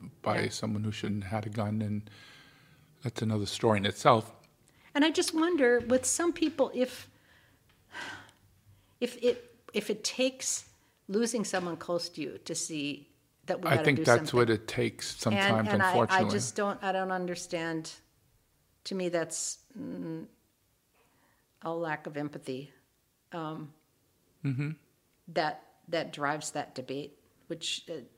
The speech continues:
Speaker 2: it's just shocking to me. I mean, I think once you've, I remember that day as plain as day. It's just, like, etched into my memory. And I think once that happens to you, you can never s-,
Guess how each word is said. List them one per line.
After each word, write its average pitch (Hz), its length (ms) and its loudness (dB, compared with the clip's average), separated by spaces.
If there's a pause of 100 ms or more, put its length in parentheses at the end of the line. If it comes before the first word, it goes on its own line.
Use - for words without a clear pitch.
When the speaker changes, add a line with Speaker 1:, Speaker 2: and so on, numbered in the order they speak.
(180)
Speaker 2:
it's 175 200 -14
just 175 180 -6
shocking 143 400 -4
to 156 100 -12
me. 143 160 -8
I 156 60 -10
mean, 165 160 -4
I 170 80 0
think 196 240 -4
once 214 260 0
you've, 175 160 -8 (600)
I 208 80 4
remember 202 380 4
that 151 260 -2
day 170 260 -2
as 147 320 -8
plain 190 800 -2
as 175 180 -4
day. - 380 -10
It's - 220 -8
just, - 260 -4
like, 151 280 -2 (120)
etched 185 400 2
into 180 240 -4
my 165 140 -4
memory. 156 500 -4
And 156 240 -8 (640)
I - 40 -20
think 208 240 -4
once 185 320 0
that 170 240 0
happens 208 500 0
to - 140 -4
you, 262 360 0 (800)
you 214 200 -4
can 214 260 -2
never 190 180 0
s-, - 200 -4